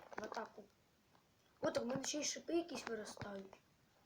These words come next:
Отрута проти отрути.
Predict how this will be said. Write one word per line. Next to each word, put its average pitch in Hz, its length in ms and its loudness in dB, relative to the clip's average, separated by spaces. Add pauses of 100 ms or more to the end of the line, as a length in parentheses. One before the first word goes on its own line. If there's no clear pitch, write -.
(1400)
Отрута 269 480 4
проти 240 480 2
отрути. 240 600 -2